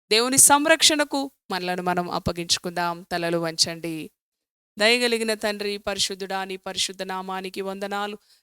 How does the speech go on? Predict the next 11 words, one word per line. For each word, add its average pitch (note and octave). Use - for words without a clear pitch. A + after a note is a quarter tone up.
ఈ B3+
ఉదయకాల D4
ప్రత్యక్షపు A3+
వాక్కు G3
ద్వారా G2
నీ G3
శక్తి B3+
కలిగిన A3+
మాటలు A3
మాకు G3+
అనుగ్రహించావు. F#3